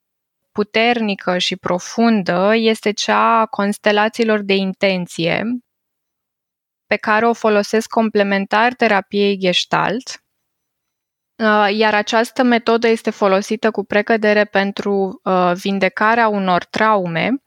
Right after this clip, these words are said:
iar ea facilitează,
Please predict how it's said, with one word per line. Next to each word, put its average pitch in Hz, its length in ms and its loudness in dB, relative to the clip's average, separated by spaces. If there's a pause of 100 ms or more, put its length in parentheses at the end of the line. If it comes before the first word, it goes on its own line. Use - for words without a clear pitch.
(720)
iar 233 280 0
ea 240 220 2
facilitează, 262 1300 0